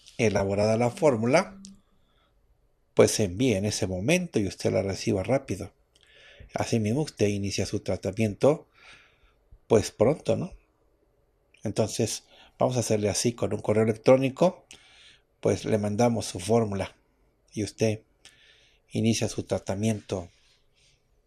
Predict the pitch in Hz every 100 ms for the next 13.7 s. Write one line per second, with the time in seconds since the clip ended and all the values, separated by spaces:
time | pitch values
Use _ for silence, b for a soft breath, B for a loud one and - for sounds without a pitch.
0 | _ _ _ _ _ _ _ - 98 104
1 | 110 104 120 104 85 90 123 _ _ b
2 | b b b b 156 190 - 135 123 139
3 | 123 113 101 90 135 143 135 120 104 -
4 | 110 107 117 135 117 113 101 101 - 143
5 | - 104 - 104 139 185 117 - 104 -
6 | 131 113 101 117 - 107 127 123 101 98
7 | - 101 - 160 - 156 143 - _ _
8 | _ _ _ _ _ _ - 127 190 -
9 | 190 160 160 170 151 123 151 - 131 -
10 | 139 135 117 113 - 98 - _ _ _
11 | b b b b b b _ _ _ _
12 | _ _ _ _ _ _ - 113 - 127
13 | 143 120 101 117 120 107